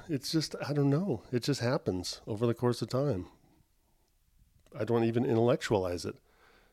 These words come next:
That's why I don't have discussions about it, why I don't like to argue about it, why I don't like to get into it, like, like I'm alone. <laughs> I mean, I, that's pretty cliche, but it's true that a couple of the big taboo things to talk about, or at least the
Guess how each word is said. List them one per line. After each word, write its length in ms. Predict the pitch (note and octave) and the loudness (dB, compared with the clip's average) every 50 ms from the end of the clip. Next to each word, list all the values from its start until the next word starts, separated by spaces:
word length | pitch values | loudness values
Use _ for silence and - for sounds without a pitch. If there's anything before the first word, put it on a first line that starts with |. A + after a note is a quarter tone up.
| _ _ | _ _
That's 140 | _ - | _ -2
why 80 | A#2 G#2 | 2 2
I 60 | G#2+ | 4
don't 180 | G#2 G#2+ G#2+ G#2+ | 6 6 4 4
have 140 | A#2 A#2 A2 | 4 2 0
discussions 560 | A#2 A2 - - B2 C3 C#3+ - C3 G#2+ G2 | -2 -4 0 2 2 2 4 4 2 2 2
about 180 | F#2 F#2+ F2+ | 2 0 0
it, 80 | F2 F#2+ | 0 0
why 80 | F#2+ F#2+ | -2 0
I 40 | |
don't 200 | G2 G#2 G#2+ B2 | 0 0 0 2
like 160 | - A2 G#2+ - | 2 0 0 2
to 100 | - - | 0 0
argue 340 | - G#2 B2+ C#3 C#3 A#2+ G2 | 2 2 2 2 2 0 0
about 220 | F2 F2+ F#2 F2+ | 2 0 -2 0
it, 140 | F#2 A2+ - - - - - - - - - - - - - - - | -2 -4 -4 -8 -20 -20 -20 -20 -20 -20 -20 -20 -20 -20 -20 -20 -8
why 220 | - C#3 A#2+ A#2+ B2 | 2 4 4 4 4
I 140 | B2+ B2 A#2 | 2 0 0
don't 260 | G#2+ G#2+ A#2+ A#2+ B2 | 4 4 4 6 6
like 240 | B2+ A#2 A#2 A#2 - | 6 4 4 2 -2
to 240 | - A2 G#2+ G2+ - - - - _ _ - | -2 -2 -2 -2 -4 -8 -20 -20 _ _ -16
get 200 | G#2 G#2 A#2+ A#2+ | -6 -4 0 2
into 240 | C3+ D3 D#3 - G#2 | 2 2 2 0 0
it, 80 | G#2+ G#2 | 0 0
like, 240 | A2+ A2+ A2+ - | 0 0 0 -2
like 260 | C3 B2 A2 G#2+ A2 - | -2 0 0 0 2 4
I'm 160 | A#2 A#2 A#2 | 4 6 6
alone. 460 | G#2 G2+ F#2+ F#2+ G#2 G#2+ C3 D#3+ D#3+ - - - | 6 4 4 6 6 6 4 4 0 -2 -14 -12
<laughs> 180 | - - - - | -10 -10 -2 0
I 40 | D#3 | 2
mean, 200 | C#3 A#2+ C3 D#3+ | 2 2 0 -2
I, 200 | - C#3 C3+ C#3+ - - - - - - _ _ | -2 -6 -6 -8 -10 -18 -20 -20 -20 -20 _ _
that's 160 | B2 A2+ - | -6 -6 -6
pretty 240 | - - - A#2 G#2 | -4 -2 0 0 0
cliche, 500 | - - A#2+ G#2+ G2+ - - B2 C3+ C#3+ | 0 0 0 0 0 0 0 0 2 2
but 160 | B2 F#2+ F#2+ | 2 2 0
it's 140 | G2+ G2+ - | -2 -2 -4
true 260 | - - C3 D3 C3+ | -2 2 4 4 4
that 140 | G2 G2 F#2+ | 4 2 0
a 40 | G2 | 0
couple 240 | - A#2+ A2+ - G#2+ | -2 0 2 2 2
of 60 | G2+ | 2
the 80 | G2+ | 2
big 220 | G2+ G2+ G#2+ G2 - - - - - _ _ _ _ _ - D3+ | 0 0 0 -2 -2 -10 -20 -20 -20 _ _ _ _ _ -18 -16
taboo 500 | - - - A2+ G#2 G#2+ A2 A2+ G#2+ G#2+ | -12 -4 0 2 2 4 4 4 4 4
things 300 | A2 - - G#2+ G#2+ A2 | 2 2 2 2 2 0
to 140 | - - G2+ | 0 -2 -6
talk 320 | F#2 - G#2 A2 C3 - A2+ | -2 0 0 -2 0 -2 -2
about, 280 | F#2+ F#2+ F#2 F#2+ F#2+ | -2 -2 -2 -2 -4
or 80 | G2+ G#2 | -4 -4
at 60 | G#2 | -2
least 240 | G#2+ G#2+ G#2+ - - | -2 -2 -2 -2 -2
the 160 | - G2 F#2+ | -4 -4 -4